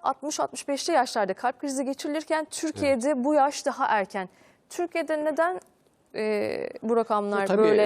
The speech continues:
Speaker 2: e,
Speaker 1: Nasıl okumak
Speaker 2: Türkiye,
Speaker 1: lazım?
Speaker 2: Avrupa ülkeleri içerisinde maalesef diyorum, e, yine,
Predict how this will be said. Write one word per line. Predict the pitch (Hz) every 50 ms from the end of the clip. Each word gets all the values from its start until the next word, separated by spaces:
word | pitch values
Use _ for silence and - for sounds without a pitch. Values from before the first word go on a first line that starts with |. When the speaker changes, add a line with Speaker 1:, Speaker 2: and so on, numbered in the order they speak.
| - 143 143 139 139 139 135
Speaker 2:
e, | 131 -
Speaker 1:
Nasıl | 233 262 - - 190
okumak | 170 208 208 190
Speaker 2:
Türkiye, | 190 165 160 160
Speaker 1:
lazım? | - - - 131
Speaker 2:
Avrupa | 139 139 127 - 156
ülkeleri | 143 120 - 147 139 135 135 123 143 110 -
içerisinde | 123 - - 139 123 110 - - 117 123 170
maalesef | 160 131 127 131 123 107 98 - - 87 - _
diyorum, | - 87 95 104 185 190
e, | 151 - - 110 110 110 107 107 104 104 104 101 101 101 101 95 95
yine, | 92 127 - 117 104 85